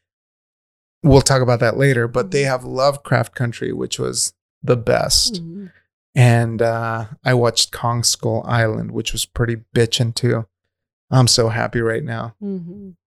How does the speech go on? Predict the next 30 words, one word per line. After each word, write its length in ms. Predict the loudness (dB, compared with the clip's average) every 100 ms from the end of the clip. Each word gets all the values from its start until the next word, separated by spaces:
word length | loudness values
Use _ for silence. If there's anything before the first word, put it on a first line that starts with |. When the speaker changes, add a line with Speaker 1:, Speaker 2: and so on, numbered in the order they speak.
| _ _
Speaker 1:
Thank 260 | 4 6 4
you, 60 |
Sam 280 | 2 2 2
and 80 | 0
Austin, 400 | -2 -4 -4 -6
one 140 | -6 -6
more 160 | -8
time. 380 | -2 -2 0 -4
Speaker 2:
<laughs> 40 |
Speaker 1:
This 380 | -6 2 2 4 6
episode 460 | 4 4 2 2
of 80 | 2
Our 120 | 0
Kids 240 | 0 -2 0
Asleep 320 | -2 -2 -4
is 120 | -4
brought 280 | 0 0 0
to 100 | 0
you 80 | 0
by 160 | 0 0
Sam 440 | 0 2 0 0
and 200 | 0 2 2
Austin 560 | 2 2 4 2 2 -2 -10 _
Speaker 2:
<laughs> 240 | _ _
Speaker 1:
for 260 | -2 2 2
their 180 | 2 -2
generosity, 880 | 0 2 2 0 0 0 -2 -4 -2 -4 -4
Speaker 2:
<laughs> 220 | -12 _
Speaker 1:
their 260 | 0 2 2
kindness, 800 | -2 2 2 2 0 0 0